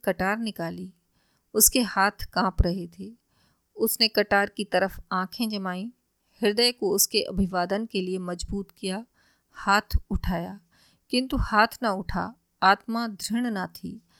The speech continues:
आंखें झपक गईं, सिर में चक्कर आ गया। कटार हाथ से छूटकर जमीन पर गिर पड़ी। प्रभा क्रुद्ध होकर सोचने लगी, "क्या मैं वास्तव में निर्लज्ज हूँ?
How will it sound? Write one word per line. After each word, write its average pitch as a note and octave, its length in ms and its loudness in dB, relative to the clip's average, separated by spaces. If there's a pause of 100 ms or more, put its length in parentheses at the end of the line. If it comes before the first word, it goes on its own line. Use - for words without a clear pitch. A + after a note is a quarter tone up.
(320)
आंखें A3 380 2
झपक G3+ 340 2
गईं, G3 380 -4
सिर G#3+ 280 2
में A#3+ 120 -2
चक्कर F#3 420 0
आ F3 120 0
गया। F#3 320 -10 (580)
कटार A#3 340 6
हाथ A#3 280 2 (100)
से - 200 2
छूटकर G#3 560 0
जमीन G3 420 -2
पर G#3+ 180 -4
गिर E3+ 180 -8
पड़ी। E3+ 400 -2 (760)
प्रभा G#3 340 4
क्रुद्ध A#3 460 4
होकर A#3+ 300 4
सोचने G3 440 0
लगी, G3+ 420 -4 (560)
"क्या G#3+ 180 4
मैं C4 160 -2
वास्तव G#3 420 4
में B3 160 -2
निर्लज्ज G3+ 560 0
हूँ? C4+ 160 -10